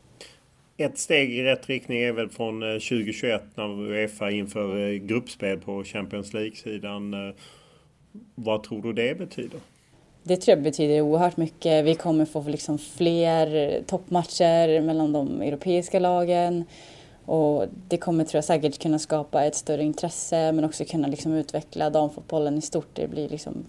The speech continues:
Speaker 2: fler av de bättre matcherna. För så kan jag ha känt, eh, ja, men framförallt kanske i franska ligan, att det kanske varit fem, sex lag som det har varit tuffa matcher och sen resten blir liksom, ja, men lite lättare matcher.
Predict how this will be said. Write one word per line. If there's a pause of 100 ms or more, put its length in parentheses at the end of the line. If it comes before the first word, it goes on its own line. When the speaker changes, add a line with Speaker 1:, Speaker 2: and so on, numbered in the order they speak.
Speaker 2:
fler
av
de
bättre
matcherna. (680)
För
så
kan
jag
ha
känt, (540)
eh, (540)
ja,
men
framförallt
kanske
i
franska
ligan,
att
det
kanske
varit
fem,
sex
lag (800)
som
det
har
varit
tuffa
matcher
och
sen
resten
blir
liksom, (440)
ja,
men (300)
lite
lättare
matcher.